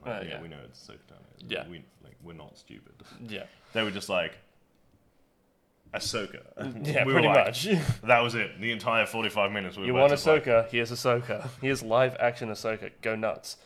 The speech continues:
Speaker 1: Yeah.
Speaker 2: Um, but
Speaker 1: So we found out the child's name.
Speaker 2: We did. We did. Found out child's name.
Speaker 1: Goguru.
Speaker 2: Goguru. Little, little Goguru, which is easy to remember because it sounds like Goku.
Speaker 1: Yeah.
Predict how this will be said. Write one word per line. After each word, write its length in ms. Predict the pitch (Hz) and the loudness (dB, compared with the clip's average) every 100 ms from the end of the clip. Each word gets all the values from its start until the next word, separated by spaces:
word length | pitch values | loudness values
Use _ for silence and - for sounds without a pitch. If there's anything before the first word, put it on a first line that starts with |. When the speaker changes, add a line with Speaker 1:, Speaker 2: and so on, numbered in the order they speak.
| - | -8
Speaker 1:
Yeah. 140 | - - - | -4 -4 -2
Speaker 2:
Um, 440 | - 117 113 113 113 - | 4 8 8 4 -4 0
but 120 | 131 | 0
Speaker 1:
So 40 | |
we 100 | 117 127 | 2 0
found 260 | 143 147 | 2 0
out 100 | 160 | -2
the 60 | 156 | -6
child's 380 | - 143 143 143 | -6 -4 -4 -6
name. 300 | 113 98 175 - | -8 -6 -8 -12
Speaker 2:
We 60 | 110 | -8
did. 300 | 110 110 120 - | -4 -4 -6 -12
We 60 | 113 | -6
did. 200 | 110 107 | -6 -2
Found 200 | 120 123 | 0 4
out 140 | 127 | 2
child's 320 | - 110 104 - | 2 0 0 0
name. 280 | 107 110 113 - _ | 0 0 -4 -16 _
Speaker 1:
Goguru. 300 | 104 95 87 101 - | -8 -8 -10 -16 -6
Speaker 2:
Goguru. 480 | 110 110 120 117 107 | -4 -2 -2 -4 -4
Little, 240 | 117 117 - | -6 -6 -6
little 200 | 123 120 | -6 -4
Goguru, 380 | 107 110 110 107 | -2 -2 -4 -6
which 300 | - 139 139 - | -4 -2 -2 -4
is 280 | 143 123 - _ | -4 -4 -8 _
easy 260 | 143 143 127 | -4 -4 -4
to 80 | 120 | -4
remember 340 | 117 120 117 | 0 0 -2
because 340 | 104 101 107 | -6 -6 -6
it 60 | 101 | -6
sounds 220 | - 107 107 | -6 -6 -6
like 160 | 104 | -8
Goku. 440 | - 107 - 120 139 - | -10 -10 -8 -10 -10 -12
Speaker 1:
Yeah. 160 | 117 | -10